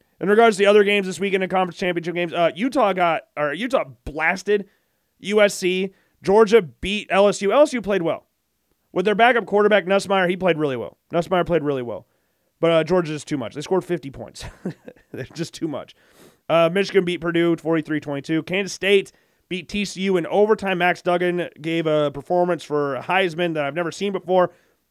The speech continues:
Pulled out the, <laughs> the America's Got Talent strategy to get in the playoff, which worked. The crying at the end of the game, it might, it was legit. I'm not sitting here and saying it wasn't legit, but it is funny.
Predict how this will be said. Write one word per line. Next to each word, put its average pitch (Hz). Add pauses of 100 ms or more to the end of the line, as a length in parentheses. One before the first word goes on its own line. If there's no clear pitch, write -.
(160)
Pulled 226
out 214
the, 202
<laughs> -
the 185
America's 196
Got 185
Talent 202 (420)
strategy 202
to 190
get 185
in 170
the 170
playoff, 190
which 156
worked. 233
The 170
crying 190
at 180
the 175
end 180
of 170
the 170
game, 170 (480)
it 240
might, 247
it 233
was 190
legit. 156 (160)
I'm 175
not 175
sitting 165
here 151
and 143
saying 139
it 135
wasn't 131
legit, 120
but 143
it 170
is 175
funny. 147